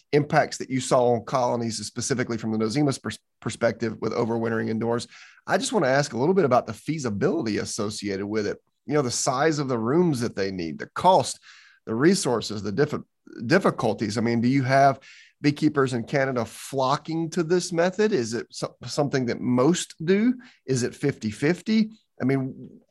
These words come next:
and also, I'm just curious, do you think it would be useful for folks who are not in cold climates? Maybe something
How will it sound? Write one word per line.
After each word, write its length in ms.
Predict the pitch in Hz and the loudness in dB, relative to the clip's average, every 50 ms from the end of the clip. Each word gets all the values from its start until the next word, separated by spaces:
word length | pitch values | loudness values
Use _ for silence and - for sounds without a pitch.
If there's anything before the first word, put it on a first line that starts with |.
| _ _ _ _ _ _ _ _ _ _ _ _ - _ - | _ _ _ _ _ _ _ _ _ _ _ _ -20 _ 0
and 100 | - 170 | 4 6
also, 360 | 190 220 262 - - 156 135 | 6 6 4 4 2 2 2
I'm 160 | - - 349 | 2 0 -2
just 180 | 370 311 - - | -4 -6 -6 -6
curious, 380 | - - 139 120 131 151 180 - | -4 0 2 4 4 2 2 -2
do 100 | - 143 | -2 -4
you 100 | 170 185 | -4 -2
think 220 | - 196 185 - | -2 -2 -2 0
it 100 | 175 - | -2 -2
would 160 | - 139 135 135 | -2 -2 -2 0
be 300 | 156 160 160 165 160 - _ _ _ _ _ _ | 0 0 0 -2 -6 -10 _ _ _ _ _ _
useful 340 | - 147 170 175 - 185 170 | -4 -2 -2 -2 -2 -2 -2
for 140 | - 185 175 | -2 -2 -2
folks 380 | - - 180 185 170 - - | 0 2 2 2 0 -2 -2
who 140 | - 202 190 | 0 2 2
are 160 | 196 196 196 | 2 2 2
not 260 | 196 196 220 247 - | 0 0 -2 -2 -2
in 380 | - 135 123 117 113 110 104 107 | -4 -4 -4 -4 -4 -6 -8 -8
cold 280 | - 135 110 107 - - | -6 -4 -4 -4 -6 -6
climates? 440 | - 117 95 85 71 67 - - - | -4 -4 -2 -2 -4 -6 -8 -6 -4
Maybe 300 | 110 110 113 117 127 127 | -4 -2 -2 0 -2 -2
something 500 | 127 - 135 127 - 139 135 131 131 | 0 -2 -2 -2 -2 -2 -2 -2 -4